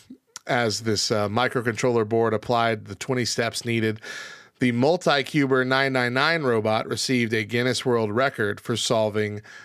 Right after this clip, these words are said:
nine-by-nine-by-nine cubes, which we, we didn't even get into these ridiculously sized Rubik's Cubes that are out there.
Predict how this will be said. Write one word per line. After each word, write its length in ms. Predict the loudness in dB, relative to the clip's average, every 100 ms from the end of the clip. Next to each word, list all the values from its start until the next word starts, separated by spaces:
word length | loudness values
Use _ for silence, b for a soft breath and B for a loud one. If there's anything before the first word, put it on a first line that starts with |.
| B -4
nine-by-nine-by-nine 1500 | 0 0 0 0 0 0 0 -2 -2 -2 -2 0 0 0 -6
cubes, 580 | -6 -6 -6 -6 -6 -6 -4
which 420 | -4 -2 -6 -6 B B
we, 160 | -2 0
we 160 | 2
didn't 160 | 0 2
even 220 | 0 0
get 240 | 2 4 4
into 340 | 0 0 -2
these 260 | -2 -2 -2
ridiculously 1120 | -4 -4 0 2 2 2 0 0 -2 -4 -2
sized 680 | 0 2 2 0 -2 -4 -2
Rubik's 380 | 0 0 -2 -2
Cubes 320 | -2 -2 -4
that 100 | -2
are 100 | 0
out 220 | -2 -2
there. 300 | -2 -2